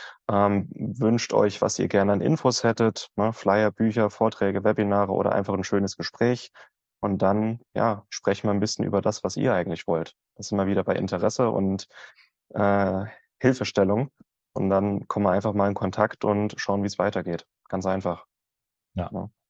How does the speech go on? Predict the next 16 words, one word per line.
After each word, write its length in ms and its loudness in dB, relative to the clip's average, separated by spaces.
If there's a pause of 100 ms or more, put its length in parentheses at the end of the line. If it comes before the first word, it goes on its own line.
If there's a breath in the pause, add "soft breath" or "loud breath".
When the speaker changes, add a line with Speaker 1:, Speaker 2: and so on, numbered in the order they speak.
(140)
Speaker 2:
Ich 160 0
freue 140 2
mich 140 0
drauf. 300 -6 (500 loud breath)
Und 140 6
ich 120 6
habe 100 6
mich 100 6
sehr 100 8
gefreut 300 6
über 100 6
das 160 4
Gespräch 360 6
mit 120 6
dir, 100 8
Martin. 600 6